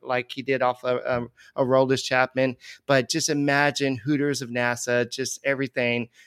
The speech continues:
with the great wings. Like, Brett loves the honey chipo-, chipotle buffalo wings and fries. I like the Three Mile Islands. What's your favorite, um, uh, wings over at, uh, Hooters? So come see what all the hoot i-,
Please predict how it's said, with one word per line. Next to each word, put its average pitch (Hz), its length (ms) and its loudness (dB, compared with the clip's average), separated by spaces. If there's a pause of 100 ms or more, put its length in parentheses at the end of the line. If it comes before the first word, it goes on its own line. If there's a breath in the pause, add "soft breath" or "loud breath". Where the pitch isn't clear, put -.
with 123 120 -6
the 127 80 -12
great 135 340 0
wings. 135 460 2
Like, 123 240 0
Brett 135 320 0
loves 135 400 0
the 127 220 0
honey 127 400 -4 (100)
chipo-, 123 440 -6 (180)
chipotle 131 720 0
buffalo 127 400 2
wings 123 520 -2
and 117 160 -4
fries. 127 480 2 (400 loud breath)
I 127 140 4
like 127 320 4
the 123 120 -4
Three 127 200 -4
Mile 120 240 4
Islands. 120 800 0
What's 135 260 -2
your 147 120 -2
favorite, 120 600 0
um, 110 360 -2 (440 soft breath)
uh, - 120 -10 (260)
wings 123 400 -2
over 117 220 -2
at, 113 240 2 (240)
uh, 110 240 -2 (100)
Hooters? 107 320 -4
So 120 320 0 (220 loud breath)
come 151 180 0
see 175 240 4
what 147 220 2
all 139 160 4
the 135 80 0
hoot 151 280 -2
i-, 123 120 0